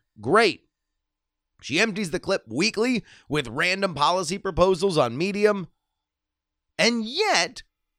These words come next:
you still need that pathway back to the center. You still need that pathway.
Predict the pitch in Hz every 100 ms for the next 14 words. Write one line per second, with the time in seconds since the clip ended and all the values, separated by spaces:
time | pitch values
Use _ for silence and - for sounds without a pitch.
0 | _ _ 110 - 185 226 247 247 247 214
1 | 220 202 226 190 185 196 208 - 160 165
2 | 175 _ _ 87 80 - 98 127 165 185
3 | 208 220 226 226 226 233 240 208 220 220
4 | - 151 139 160